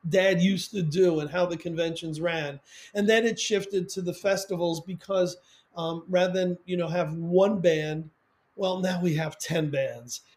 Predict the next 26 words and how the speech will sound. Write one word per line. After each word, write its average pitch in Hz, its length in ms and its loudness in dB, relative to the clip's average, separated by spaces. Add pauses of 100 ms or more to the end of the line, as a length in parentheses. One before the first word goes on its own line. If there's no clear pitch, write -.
(140)
And 160 240 -4 (100)
each 202 300 -4
band 180 420 0
is, 175 180 -8 (140)
is 175 160 -6
playing 175 560 -2
different 180 400 -4
eras 170 380 -2
of 160 160 0
their 160 140 0
music, 165 520 -2
solo 165 540 0
stuff, 165 680 -4 (540)
rarities. 160 560 -2
It's 180 240 -8
just - 300 -6
so 269 160 2
special 180 480 0
and 165 100 -6
so 185 160 -2
different. 180 300 0 (240)
And 214 100 0
I 214 60 0
think 214 200 -4
it's 196 180 0
more, 202 420 0